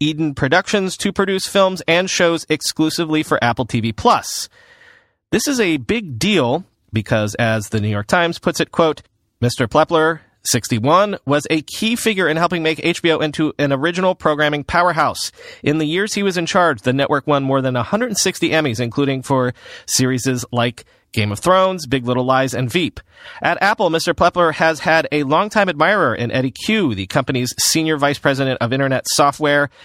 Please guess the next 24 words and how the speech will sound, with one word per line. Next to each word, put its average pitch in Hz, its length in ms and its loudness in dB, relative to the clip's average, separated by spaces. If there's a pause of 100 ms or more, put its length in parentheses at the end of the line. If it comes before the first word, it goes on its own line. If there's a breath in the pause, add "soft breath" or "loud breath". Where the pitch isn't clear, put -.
(120 loud breath)
and 135 240 0
services. 143 840 -2 (460 loud breath)
Mister 135 260 0
Q 147 240 0
is 139 140 -2
the 143 100 0
executive 143 460 0
who 143 160 0
hired 147 340 0 (160)
Zach 135 480 0
Van 127 320 0
Amberg 208 520 0 (360 loud breath)
and 113 300 -2
Jamie 117 400 -2
Ehrlicht - 640 -2 (140)
from 120 300 0
Sony's 160 500 0
television 185 480 -2
studio 135 320 0
to 139 160 -4
run 131 320 2
Apple's 123 420 -2
entertainment 180 540 -2
division. 113 500 -4